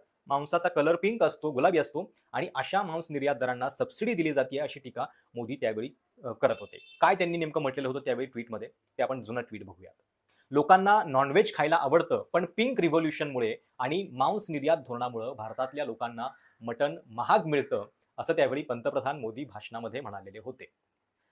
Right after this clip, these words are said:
गंमत म्हणजे electoral बॉन्ड्सच्या प्रकरणामध्ये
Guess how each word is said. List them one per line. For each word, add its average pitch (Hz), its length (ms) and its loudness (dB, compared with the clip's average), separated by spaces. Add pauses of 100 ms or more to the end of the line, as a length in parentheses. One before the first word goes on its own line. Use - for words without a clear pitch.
(140)
गंमत 160 260 4
म्हणजे 156 360 -2 (200)
electoral 220 520 6
बॉन्ड्सच्या 165 380 6
प्रकरणामध्ये 135 600 -2